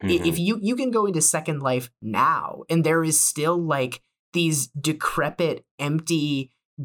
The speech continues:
Speaker 1: branded spaces that were created by companies or by bands or by who knows fucking what, that you can just, like, go walk around in and see, like, "Oh man, Duran Duran really sh-, threw enough money at Second Life so they could have a space, and it just died out."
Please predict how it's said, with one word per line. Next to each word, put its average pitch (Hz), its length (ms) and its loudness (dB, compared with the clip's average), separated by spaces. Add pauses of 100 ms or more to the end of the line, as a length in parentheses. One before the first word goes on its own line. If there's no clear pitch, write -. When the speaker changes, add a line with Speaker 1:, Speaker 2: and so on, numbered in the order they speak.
Speaker 1:
branded 143 800 2
spaces 127 880 0
that 131 120 2
were 139 120 0
created 143 520 -2
by 123 180 -2
companies 147 800 -4
or 135 120 -2
by 107 220 -4
bands 147 1000 -2
or 131 200 0
by 123 600 -2 (240)
who 220 180 4
knows 165 360 4
fucking 131 420 -4
what, 131 320 0 (260)
that 165 120 2
you 170 160 0
can 180 160 2
just, 165 200 2
like, 180 140 -2
go 165 100 2
walk 143 360 2
around 139 360 0
in 139 140 -2
and 131 140 -2
see, 143 260 0
like, 127 360 0 (260)
"Oh 139 100 0
man, 139 440 -2 (280)
Duran 156 440 2
Duran 151 500 0
really 139 280 0
sh-, - 220 -2
threw 165 280 2
enough 156 280 0
money 147 440 0
at 135 200 0
Second 147 400 0
Life 131 220 0
so 147 100 0
they 143 100 0
could 139 120 0
have 139 200 0
a 139 60 -2
space, 127 560 0
and 131 100 -4
it 131 100 -2
just 131 280 -4
died 127 300 2
out." 117 360 -2